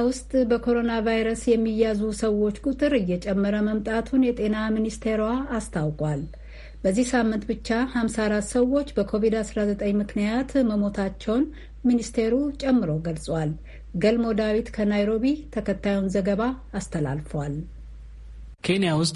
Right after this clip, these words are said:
Speaker 2: ለኮሮና ቫይረስ የተጋለጠው ሰው ቁጥር በሃያ ከመቶ ማሻቀቡን የጤና ሚኒስትሩ ትላንት አስታውቀዋል። የጤና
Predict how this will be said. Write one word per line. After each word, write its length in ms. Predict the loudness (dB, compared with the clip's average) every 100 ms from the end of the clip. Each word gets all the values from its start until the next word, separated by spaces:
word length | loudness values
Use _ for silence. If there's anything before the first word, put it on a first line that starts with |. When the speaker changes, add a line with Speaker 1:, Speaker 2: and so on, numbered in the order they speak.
| 0
Speaker 2:
ለኮሮና 520 | 0 2 2 2 2 2
ቫይረስ 360 | 2 2 0
የተጋለጠው 640 | 0 0 2 0 0 -2 -2
ሰው 160 | -2 -2
ቁጥር 300 | 0 2 0 0
በሃያ 340 | 2 2 2
ከመቶ 400 | 0 0 0 0
ማሻቀቡን 640 | 0 -2 -4 -4 -2 2 2 0 -6
የጤና 280 | -6 -2 -2
ሚኒስትሩ 320 | 0 -2 -2 -2
ትላንት 340 | -2 -2 -2 -2
አስታውቀዋል። 600 | -2 -2 0 2 0 -4 -10 -16 -14 -2
የጤና 360 | 0 0 -2